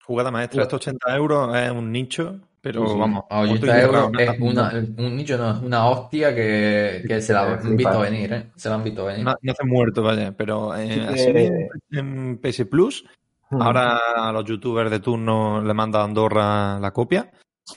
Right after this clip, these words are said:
Speaker 1: y
Speaker 2: Sí, sí,
Speaker 1: se viraliza
Speaker 2: claro.
Speaker 1: un poquito en Twitch y esto puede ser un golpecito,
Speaker 3: No
Speaker 1: o
Speaker 3: sé.
Speaker 1: sea, efímero, evidentemente no tengo mucha fe en que esto dure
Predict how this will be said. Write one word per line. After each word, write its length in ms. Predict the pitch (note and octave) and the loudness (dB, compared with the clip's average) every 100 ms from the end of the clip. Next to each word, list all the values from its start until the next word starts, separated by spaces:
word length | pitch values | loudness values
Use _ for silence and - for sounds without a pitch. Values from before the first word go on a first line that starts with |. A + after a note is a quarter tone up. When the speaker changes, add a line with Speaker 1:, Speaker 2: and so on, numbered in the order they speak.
| - | -14
Speaker 1:
y 60 | - | -6
Speaker 2:
Sí, 140 | A2 | -2
sí, 180 | A2 G#2+ | 0 0
Speaker 1:
se 120 | G2 A2 | 0 2
viraliza 320 | G#2+ G2 - | 4 4 2
Speaker 2:
claro. 100 | A#2+ | -2
Speaker 1:
un 40 | A2+ | -2
poquito 260 | A#2 B2 | 0 2
en 120 | A#2 | 0
Twitch 340 | G#2 G3+ - - _ | 0 -2 -2 -16 _
y 180 | G2+ G2 | -8 -6
esto 380 | F2+ - G#2+ A2 | -8 -8 -8 -6
puede 240 | A2+ B2 B2 | -4 -2 -2
ser 320 | - A#2+ C3+ | -4 -4 -4
un 140 | B2+ B2 | -4 -2
golpecito, 640 | B2+ D#3 C#3 C3 D#3 D#3 | -2 -2 -4 0 0 0
Speaker 3:
No 80 | G#3 | -2
Speaker 1:
o 100 | A2 | -2
Speaker 3:
sé. 60 | A2+ | -2
Speaker 1:
sea, 100 | F#2+ | 0
efímero, 380 | C3+ C#3 B2+ | 0 2 2
evidentemente 540 | B2+ A2 A2 A#2 A#2 A2 | 4 2 2 0 0 0
no 120 | G#2+ | 0
tengo 260 | A2 G#2+ G#2+ | 0 0 0
mucha 300 | A2 G#2 - | -2 -4 -8
fe 160 | - A#2 | -6 -4
en 80 | G#2+ | -4
que 60 | |
esto 180 | - A2 | -6 -4
dure 440 | A#2+ A#2+ A2+ A2 | -2 0 0 -2